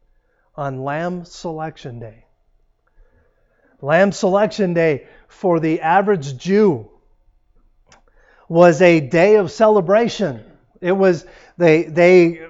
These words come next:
my understanding, I've done a lot of reading on it, and my understanding was it was a big deal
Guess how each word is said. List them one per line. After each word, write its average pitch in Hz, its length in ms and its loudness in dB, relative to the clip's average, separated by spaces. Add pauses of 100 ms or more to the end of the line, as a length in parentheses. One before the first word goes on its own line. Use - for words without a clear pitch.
my 175 380 4
understanding, 202 520 2
I've 156 100 -2
done 175 140 2
a 175 60 0
lot 170 160 4
of 147 80 0
reading 196 360 2
on 196 180 4
it, 196 200 0 (300)
and 151 120 -4
my 208 180 2
understanding 220 580 0
was 175 300 0 (400)
it 196 160 6
was 190 220 4
a 165 80 0
big 180 520 -2
deal 208 540 -2